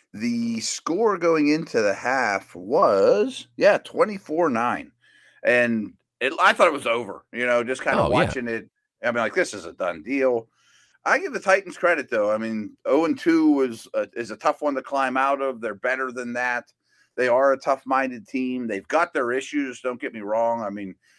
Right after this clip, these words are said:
Speaker 1: their protection's so-so. The defense is, we'll call it a work in progress, but that's very kind. You know, I mean, Farley and Bud and some of these guys aren't even a hundred percent, and they're,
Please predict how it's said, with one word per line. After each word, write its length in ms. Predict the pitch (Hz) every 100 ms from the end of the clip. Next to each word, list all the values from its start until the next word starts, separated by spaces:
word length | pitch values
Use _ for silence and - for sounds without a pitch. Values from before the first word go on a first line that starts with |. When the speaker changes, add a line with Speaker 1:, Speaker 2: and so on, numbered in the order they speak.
| _
Speaker 1:
their 120 | 123 131
protection's 720 | 120 - 135 - 127 117 104
so-so. 800 | 120 117 113 - 131 123 120 120
The 140 | 98
defense 640 | 92 123 117 127 117 107 -
is, 320 | 101 90 - _ _ _ _ _ _
we'll 80 | -
call 240 | - 131
it 60 | 120
a 40 |
work 280 | 104 110 113
in 140 | 113 98
progress, 580 | 110 113 113 120 117
but 160 | - 98
that's 300 | 104 101 -
very 380 | 80 110 104 92
kind. 500 | - 98 101 101 95 -
You 100 | 101
know, 140 | 95
I 20 |
mean, 240 | 92 92 85
Farley 600 | - 98 98 95 98 90
and 200 | 85 76
Bud 400 | 98 98 92 87
and 140 | -
some 120 | 117
of 60 | 104
these 140 | 95
guys 320 | - 92 95
aren't 220 | 95 90 90
even 160 | 82
a 40 | 80
hundred 200 | 92 82
percent, 600 | - - 113 110 95 87
and 140 | 78
they're, 180 | 76